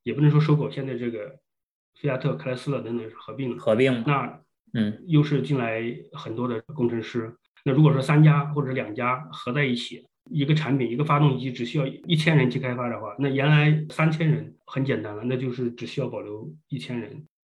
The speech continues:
Speaker 2: 对，对，是这样的。然后这时候我又看到了一个有意思的事情发生哈，包括这个韩国现代，包括甚至是中国的这个吉利，其实都在法兰克福附近设它的分部，设它的研发中心。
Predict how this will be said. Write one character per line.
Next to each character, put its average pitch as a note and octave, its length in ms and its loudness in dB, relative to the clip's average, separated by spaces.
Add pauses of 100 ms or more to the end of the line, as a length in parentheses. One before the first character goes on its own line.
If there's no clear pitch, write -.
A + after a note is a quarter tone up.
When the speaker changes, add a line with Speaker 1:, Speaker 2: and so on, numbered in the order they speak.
Speaker 2:
对， G#2 160 4 (160)
对， G2+ 260 -2
是 - 160 -8
这 G#2+ 80 2
样 G2+ 160 -2
的。 A2 100 -12 (280)
然 A#2+ 140 2
后 D3 80 4
这 D#3+ 160 4
时 C#3+ 140 4
候 C#3+ 120 10
我 C3 140 10
又 C3 140 8
看 D3+ 240 -2
到 D3 200 4
了 B2+ 100 6
一 C3 120 4
个 C#3 300 4
有 B2 200 2
意 D#3 120 2
思 C#3+ 140 0
的 C3+ 60 4
事 C#3 160 0
情 B2+ 200 -2
发 C3 180 0
生 C#3 240 0
哈， A2+ 160 -2 (300)
包 C3 120 2
括 C3+ 220 2
这 A#2+ 140 0
个 A2+ 120 0
韩 B2 200 -4
国 D3+ 100 2
现 D3 240 0
代， D3 380 0
包 B2 160 2
括 B2+ 120 0
甚 A#2+ 220 -4
至 A2+ 120 -6
是 G#2 520 -4 (240)
中 D3 180 0
国 B2 200 4
的 B2 100 4
这 A#2 140 -2
个 A2+ 60 -2
吉 B2 180 0
利， - 260 0 (540)
其 - 80 -16
实 A#2+ 120 -2
都 C3 160 4
在 C3 120 2
法 G#2 180 -4
兰 A2 100 -6
克 B2 160 -4
福 A#2 140 -6
附 B2+ 160 -4
近 A2+ 260 0 (280)
设 B2+ 180 2
它 A2+ 140 2
的 A2+ 80 4
分 C3 240 0
部， C3 260 0 (300)
设 A#2+ 200 -2
它 A2+ 120 -4
的 A2 60 -2
研 A2 140 -2
发 A2 140 -2
中 A2 180 -2
心。 G#2+ 220 -4